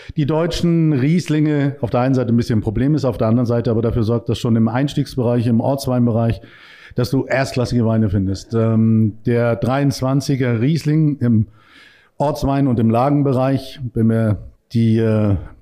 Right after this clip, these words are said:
die Mosel anschauen, wenn wir Rheinhessen anschauen, wenn wir uns die Nahe anschauen und, äh, wenn wir auch auf Württemberg blicken,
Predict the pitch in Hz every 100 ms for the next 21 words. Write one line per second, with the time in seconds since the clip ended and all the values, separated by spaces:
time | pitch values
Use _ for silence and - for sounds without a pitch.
0 | - 104 101 98 95 113 156 131 135 123
1 | 123 123 120 117 110 107 110 104 92 -
2 | 117 139 139 135 139 120 120 110 117 110
3 | 101 - - - 123 123 127 - 110 117
4 | 135 143 135 135 139 127 123 127 127 -
5 | - - - _ 127 120 95 123 117 113
6 | 110 131 131 123 127 110 165 - 107 101
7 | - - 139 -